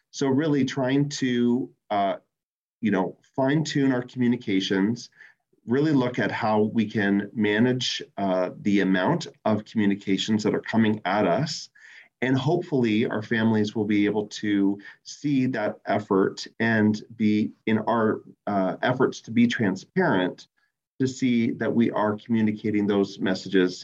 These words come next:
uh, for them so that they can help with this time period.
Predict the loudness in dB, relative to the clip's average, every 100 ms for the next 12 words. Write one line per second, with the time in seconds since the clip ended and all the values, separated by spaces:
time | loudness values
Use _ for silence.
0 | -6 -2 -2 -6 _ -2 0 0 2 2
1 | 2 0 -4 -2 0 2 0 -2 -2 -2
2 | -2 _ 0 2 0 -10 _ 0 2 2
3 | -2 -4 0 0 0 -4 -4 -10